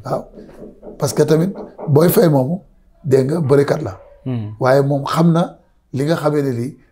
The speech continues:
Speaker 1: moom la Franc di bëri.
Speaker 2: Hmm.
Speaker 1: Xam na li muy bëri moo tax da koy moytu, moo tax pour Franc daan ko da koy jafe.
Speaker 2: Hmm.
Speaker 1: Kii nag dafa xam li Franc di bëri ba pare mënu koo moytu.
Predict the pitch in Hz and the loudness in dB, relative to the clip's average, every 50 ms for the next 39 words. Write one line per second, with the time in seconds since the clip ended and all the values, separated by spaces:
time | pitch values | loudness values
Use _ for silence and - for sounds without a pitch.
0 | _ _ - 120 135 139 135 135 131 131 131 131 131 131 127 165 160 147 - 147 | _ _ -4 -2 -2 0 0 -2 -2 -2 -4 -4 -2 -2 -2 -2 -2 -4 -4 -2
1 | 139 135 131 127 127 120 120 127 113 110 104 - - - 143 139 123 113 110 110 | 0 0 0 0 0 0 0 0 -2 -2 -6 -10 -14 -10 -8 -6 -6 -6 -8 -10
2 | 107 - - _ - - - 143 135 131 127 127 131 139 135 123 123 127 123 117 | -14 -16 -20 _ -14 -8 -6 -4 -2 -2 0 0 0 0 0 2 2 0 0 -2
3 | 120 123 117 117 110 113 113 131 135 143 143 143 131 - 127 127 131 131 131 123 | -2 -4 -4 -4 -4 -2 0 0 0 0 0 -2 -2 -2 -4 -4 -4 -6 -8 -6
4 | 131 147 147 156 - - - - - - - _ _ - - 147 147 143 135 127 | -4 -4 -4 -4 -6 -12 -16 -16 -16 -18 -20 _ _ -2 2 2 2 4 4 2
5 | 143 139 127 - - - - 120 117 131 135 127 135 127 117 104 95 - - - | 2 2 2 0 -2 -4 -4 -4 -2 -2 0 0 0 -2 -4 -6 -10 -12 -20 -16
6 | _ - 120 117 110 104 104 101 98 - - - - - - - - - - - | _ -8 -6 -6 -4 -4 -6 -6 -8 -10 -14 -18 -20 -20 -20 -20 -20 -20 -20 -10
7 | - - 165 165 165 185 170 160 151 175 170 - 165 160 160 160 156 160 180 175 | -2 2 4 4 4 4 4 4 4 4 4 4 4 6 4 4 4 2 2 2
8 | 165 170 165 139 143 139 139 160 156 156 156 147 143 147 151 151 139 - 165 160 | 2 2 2 4 4 4 2 2 0 0 0 2 2 0 0 0 0 0 0 0
9 | 170 170 190 214 | -2 -4 -4 -8